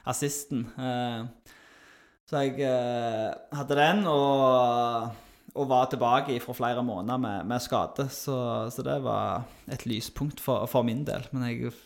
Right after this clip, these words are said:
det var noen som skrev at liksom, jeg mener, ja, de mente jeg kunne, hadde ikke trengt å juble etter vi hadde skåret, men, <laughs> men sånn er det når du er fotballspiller. Jeg forstår det som supporter at du kan tenke sånn,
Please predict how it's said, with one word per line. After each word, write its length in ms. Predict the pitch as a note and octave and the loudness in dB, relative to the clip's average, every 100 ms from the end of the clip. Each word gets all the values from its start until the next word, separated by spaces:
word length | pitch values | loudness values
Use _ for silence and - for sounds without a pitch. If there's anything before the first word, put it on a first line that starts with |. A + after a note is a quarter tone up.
| _ | _
det 80 | A#2 | -4
var 140 | A2+ B2 | -2 -2
noen 220 | G#2+ B2 | -4 -6
som 120 | A#2+ | -8
skrev 300 | - - F#2+ | -6 -4 -4
at 80 | C3+ | -8
liksom, 220 | B2+ A#2+ | -10 -8
jeg 80 | F#2 | -6
mener, 220 | E2 D2 | -6 -2
ja, 260 | E2 A2+ B2+ | 2 4 4
de 120 | B2+ | 4
mente 280 | A#2+ A2+ B2+ | 2 0 -2
jeg 100 | A2+ | -4
kunne, 180 | C3 B2+ | -4 -4
hadde 240 | A#2+ A#2 - | -4 -8 -8
ikke 380 | D3 D#3 C3 B2 | -4 -2 -2 -4
trengt 200 | C3 A#2+ | -6 -2
å 80 | C3 | 0
juble 440 | C3 F#2 F2 D3 A#2 | 0 0 0 2 2
etter 160 | C3+ | 0
vi 40 | B2 | -2
hadde 140 | A#2 | -2
skåret, 340 | - C3 C3 C3 | -2 -2 -2 -4
men, 160 | B2+ - | -2 -2
<laughs> 100 | D#3+ | 2
men 140 | D3 B2 | 6 8
sånn 220 | D#3+ D#3 | 10 12
er 160 | D#3+ D3+ | 10 10
det 60 | |
når 160 | E3+ D#3 | 8 8
du 40 | D3+ | 6
er 140 | C#3+ | 6
fotballspiller. 580 | C3+ C#3+ E3 F3+ C3+ C3 | 4 6 4 6 4 4
Jeg 80 | C#3 | 2
forstår 300 | C#3 D3 D3+ | 2 4 4
det 140 | D3 | 4
som 160 | D3 C3+ | 2 0
supporter 460 | C3+ C3+ C#3 - C3+ | 0 0 0 2 -2
at 100 | - | 0
du 60 | |
kan 100 | B2+ | -2
tenke 280 | A#2+ A2 A#2+ A#2 | -2 -2 -2 -2
sånn, 160 | A#2 | -2